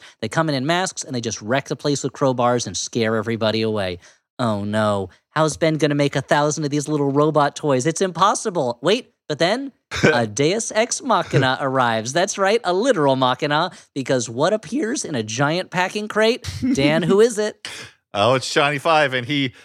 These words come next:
Speaker 2: <laughs> and this packing crate, this giant packing crate, like, jumps its way into the, <laughs> into the warehouse. I'm not quite sure what the mechanism of that is,
Speaker 1: It's,
Speaker 2: but,
Speaker 1: it's
Speaker 2: uh,
Speaker 1: using the same physics that Hippity Hopper, the, the kangaroo from the Looney Tunes cartoons, would
Speaker 2: <laughs> Yeah.
Speaker 1: use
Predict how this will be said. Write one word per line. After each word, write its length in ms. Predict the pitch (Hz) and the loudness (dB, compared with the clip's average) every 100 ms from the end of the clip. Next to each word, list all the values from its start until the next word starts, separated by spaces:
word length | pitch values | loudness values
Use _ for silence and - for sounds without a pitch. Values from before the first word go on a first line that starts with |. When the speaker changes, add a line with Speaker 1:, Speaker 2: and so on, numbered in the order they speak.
| _ | _
Speaker 2:
<laughs> 260 | - 202 - | 0 0 2
and 180 | 139 | 0
this 160 | 139 139 | 0 -6
packing 400 | - 160 165 143 | -2 -2 -2 -4
crate, 200 | 143 135 | -2 0
this 160 | 131 117 | -2 0
giant 320 | 151 151 - | 0 0 0
packing 420 | 139 147 143 127 | 0 0 -6 -12
crate, 340 | - 135 123 - | -2 -2 -2 0
like, 320 | 110 90 117 | -2 -2 -12
jumps 480 | 98 110 131 160 - | -2 0 0 -2 -8
its 200 | 151 - | -6 -2
way 440 | 131 135 143 147 147 | 2 4 4 0 -4
into 440 | 113 127 143 139 139 | -4 -4 -2 -2 0
the, 480 | 131 127 120 117 117 _ _ - | 4 4 4 2 -2 _ _ -2
<laughs> 800 | - - - 147 - 196 160 185 | -2 -10 -2 0 2 2 4 2
into 180 | 151 | 2
the 120 | 156 143 | 0 2
warehouse. 420 | 131 135 147 156 | 4 2 0 -2
I'm 100 | 131 | -4
not 280 | 151 151 _ _ | -4 -4 _ _
quite 360 | - 131 - | -2 -2 -2
sure 680 | - - 156 151 156 160 156 - - _ | -10 -8 -2 0 2 2 0 -8 -20 _
what 180 | 147 143 | -2 2
the 80 | 143 | 2
mechanism 600 | 139 143 165 156 - 170 | 2 0 -2 2 2 0
of 120 | 147 | 2
that 280 | 185 185 185 | 4 4 2
is, 420 | 147 170 202 175 | 0 -2 -4 0
Speaker 1:
It's, 180 | 196 - | 0 4
Speaker 2:
but, 140 | 143 | 4
Speaker 1:
it's 120 | 131 | 6
Speaker 2:
uh, 60 | 127 | 4
Speaker 1:
using 280 | 113 - 175 | 4 4 2
the 80 | 233 | 2
same 280 | - 226 233 | 2 0 0
physics 460 | 240 220 226 220 | 0 0 0 -4
that 200 | - 165 | 0 0
Hippity 360 | 156 185 208 180 | 2 -2 0 -2
Hopper, 400 | 156 165 190 170 | 2 0 0 -2
the, 160 | 139 117 | 0 -4
the 280 | 120 143 | -2 -2
kangaroo 520 | 127 175 156 147 156 147 | 0 0 0 0 0 0
from 160 | 147 | 0
the 80 | 131 | 2
Looney 220 | 135 165 | 2 2
Tunes 260 | 135 143 120 | 2 -2 0
cartoons, 540 | 147 127 135 117 127 | 0 0 0 2 2
would 0 | |
Speaker 2:
<laughs> 100 | 147 | 4
Yeah. 180 | 127 123 | 4 4
Speaker 1:
use 160 | 117 | 2